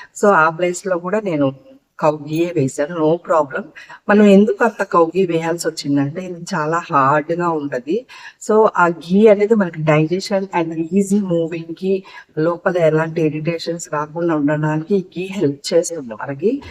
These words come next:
So, అందుకని కౌ ఘీ వేశాను. ఇంకొకటి, నేను అసలు బెల్లం కొంచెమే అంటే కొంచెమే వేశాను.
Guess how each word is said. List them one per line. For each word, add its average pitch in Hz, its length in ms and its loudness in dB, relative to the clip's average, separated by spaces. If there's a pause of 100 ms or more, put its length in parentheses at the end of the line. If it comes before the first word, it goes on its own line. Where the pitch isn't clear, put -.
(280)
So, 185 60 2
అందుకని 165 500 -2
కౌ 151 240 0
ఘీ 156 240 -2
వేశాను. 139 520 -2 (360)
ఇంకొకటి, 208 460 2
నేను 185 220 2
అసలు 180 220 -4
బెల్లం 151 380 2 (100)
కొంచెమే 196 560 -4
అంటే 180 260 -2
కొంచెమే 175 500 -8
వేశాను. 139 520 -4